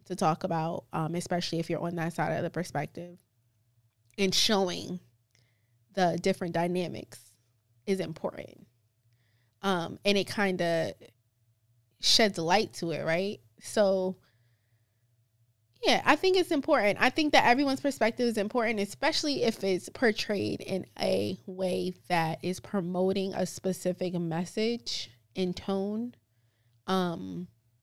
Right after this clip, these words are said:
which can be the difference between an ally and a, and a person who's appropriating for, for clout and money and, and, you know, whatever else. Um, so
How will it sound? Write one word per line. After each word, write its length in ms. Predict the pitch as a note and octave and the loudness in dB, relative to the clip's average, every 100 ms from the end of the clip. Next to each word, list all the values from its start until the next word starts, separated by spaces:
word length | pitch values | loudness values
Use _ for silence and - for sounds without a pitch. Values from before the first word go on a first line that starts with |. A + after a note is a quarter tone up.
| _ _ _ _ _ _ _ _ _ _ G2+ _ _ | _ _ _ _ _ _ _ _ _ _ -20 _ _
which 320 | G3 F#3 - | -6 -6 -2
can 240 | G#3+ F#3+ | 0 0
be 140 | F3+ F3+ | 0 0
the 120 | F3+ | 2
difference 380 | F3+ F#3 G3 F#3 | 2 2 0 -4
between 380 | F3 - F3+ E3+ | -6 -4 -2 -2
an 100 | D#3 | -4
ally 580 | E3 E3 F3 F#3+ F#3 - | -6 -4 -4 -6 -8 -6
and 200 | - F3+ | -6 -4
a, 120 | F#3+ - | -6 -10
and 240 | - F3 | -10 -8
a 60 | F#3 | -8
person 380 | - G3+ - G3+ | -6 -6 -6 -12
who's 160 | F3+ | -14
appropriating 880 | - - F#3+ G3 F3+ F3 F3 F#3+ F3+ - | -14 -2 -2 -2 -8 -8 -8 -8 -12 -12
for, 360 | F#3 F#3+ - F#3 - | -6 -6 -6 -10 -10
for 120 | - | -12
clout 420 | - E3 F3+ - - | -4 -2 -2 -4 -8
and 260 | F3 F3 | -8 -8
money 340 | F3 E3 D#3+ - | -8 -8 -8 -8
and, 260 | - - - _ _ _ _ _ | -10 -10 -16 _ _ _ _ _
and, 200 | - F3 | -6 -4
you 100 | F3+ | -2
know, 120 | F#3+ E3+ | -2 -2
whatever 340 | F3 D#3 - | -2 -2 -2
else. 400 | G#2+ - - - _ _ _ _ _ _ _ _ - | -4 -6 -12 -16 _ _ _ _ _ _ _ _ -6
Um, 320 | F#3 F3 - F3+ | -4 -4 -6 -10
so 460 | - F3+ F#3+ - | -4 -2 -2 -6